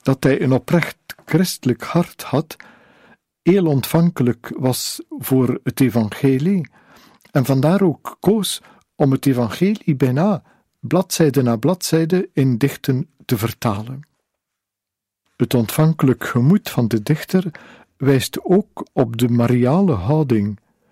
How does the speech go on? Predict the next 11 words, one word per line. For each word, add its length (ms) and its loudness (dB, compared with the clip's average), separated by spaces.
want 220 0
als 260 -2
er 260 -2
iemand 500 0
ontvankelijk 720 0
is 200 -2
geweest 420 -2
voor 180 0
de 140 -2
gave 380 0
Gods, 420 -6